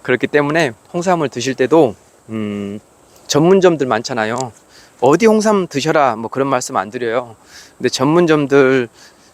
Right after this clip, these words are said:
판매하는 홍삼은 그렇게 비위생적이지 않고 다 해썹 기준을 통과한 그런 그 제품이기 때문에 믿고 드셔도 된다. <laughs> 말을 하다 보니까 아이고, 홍삼 홍보해줬네.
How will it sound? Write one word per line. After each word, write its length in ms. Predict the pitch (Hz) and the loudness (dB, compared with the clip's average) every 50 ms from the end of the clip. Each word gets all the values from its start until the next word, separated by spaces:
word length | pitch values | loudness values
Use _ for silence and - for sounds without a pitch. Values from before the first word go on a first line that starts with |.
| _ _ - 120 117 110 - 135 123 113 | _ _ -6 -4 -4 -2 0 0 -2 -2
판매하는 680 | - - 170 170 170 170 160 151 139 131 123 123 113 117 | -2 -2 -2 0 0 0 0 0 -2 -4 -6 -8 -10 -10
홍삼은 600 | 131 151 160 - 165 147 135 151 156 139 113 95 - _ _ _ _ - - _ _ | -10 -10 -6 -4 -4 -4 -2 -2 -2 -4 -4 -8 -12 _ _ _ _ -20 -20 _ _
그렇게 960 | - - - 131 151 156 156 - - - - 143 131 127 123 120 113 110 101 - - _ _ _ - | -10 -4 0 2 2 2 2 0 -4 -8 -4 0 2 2 2 2 0 -4 -8 -16 -20 _ _ _ -8
비위생적이지 920 | - 165 180 143 123 117 - 156 160 143 - 139 131 123 110 104 - 98 | -4 -4 -2 -2 -2 -2 -2 -4 -4 -2 -2 -2 -2 -2 -4 -6 -6 -6
않고 480 | 90 90 92 - - 156 147 113 98 - - - - - - - _ _ | -6 -8 -6 -2 2 2 2 2 0 -6 -14 -20 -20 -20 -20 -20 _ _
다 380 | - - 135 143 147 143 120 - - - - - | -4 -2 0 2 2 0 0 -2 -4 -10 -6 -4
해썹 300 | 196 202 - - 208 - | -2 0 0 0 -2 -2
기준을 400 | - 151 127 120 127 120 117 113 110 | -4 -6 -4 -4 -6 -6 -6 -8 -8
통과한 600 | - - 208 202 202 180 160 165 170 160 127 95 90 _ _ _ _ _ _ _ _ _ _ _ | -4 -2 0 0 2 2 2 0 0 -2 -4 -8 -14 _ _ _ _ _ _ _ _ _ _ _
그런 460 | - - 123 135 131 123 117 104 101 - _ _ _ _ _ _ _ _ _ _ | -4 0 2 2 2 0 -2 -6 -10 -16 _ _ _ _ _ _ _ _ _ _
그 320 | - - 98 92 92 92 95 - - | -12 -10 -10 -10 -10 -12 -16 -12 -6
제품이기 460 | - 135 131 - - 143 127 107 113 | -4 -4 -4 -2 -4 -4 -4 -4 -2
때문에 420 | - - 120 117 117 117 143 127 101 | -2 -2 -2 -2 0 0 0 -2 0
믿고 440 | 95 110 107 - - 196 214 233 - | -2 -4 -6 0 2 2 2 2 2
드셔도 340 | - 135 123 151 143 147 135 | -4 -4 -4 -2 -2 -2 -4
된다. 480 | - 101 117 110 101 90 90 107 117 262 247 | -6 -8 -4 -2 0 2 2 2 0 0 -2
<laughs> 80 | 170 - | -2 0
말을 280 | 123 139 139 151 160 160 | 2 2 2 2 2 0
하다 180 | 165 160 180 | 2 2 0
보니까 420 | 160 160 151 143 135 - 131 127 139 - - 190 190 - - _ | 0 0 -4 -6 -4 -4 -4 -4 -4 -8 -16 -20 -20 -20 -18 _
아이고, 260 | - 127 139 127 127 123 | -6 -6 -4 -4 -4 -4
홍삼 380 | 127 170 196 185 - 165 151 | -2 -2 -2 0 0 0 0
홍보해줬네. 600 | 160 185 190 180 185 170 147 139 120 117 117 120 | 0 0 2 2 2 2 2 0 0 0 0 -2